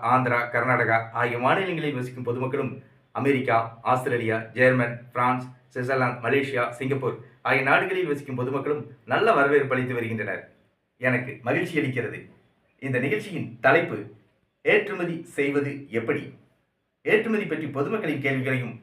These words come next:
அதற்கு என்னுடைய விளக்கமான பதில்களையும் இப்போது பார்ப்போம். முதல் கடிதம்.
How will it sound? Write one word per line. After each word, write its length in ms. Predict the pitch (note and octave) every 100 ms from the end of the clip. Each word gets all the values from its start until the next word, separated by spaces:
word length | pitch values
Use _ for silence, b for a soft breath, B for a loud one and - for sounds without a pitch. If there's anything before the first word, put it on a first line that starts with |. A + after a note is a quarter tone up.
| - -
அதற்கு 440 | A2+ B2 A2+ -
என்னுடைய 340 | A2 G#2+ G#2 G#2
விளக்கமான 520 | A#2 B2 C3+ C#3 C3
பதில்களையும் 440 | C3 B2 A2+ F#2+ - _
இப்போது 280 | A#2+ B2 B2+
பார்ப்போம். 420 | A#2+ A2 G2+ - - _
முதல் 260 | B2+ D#3 C3+
கடிதம். 420 | A#2+ G2+ G2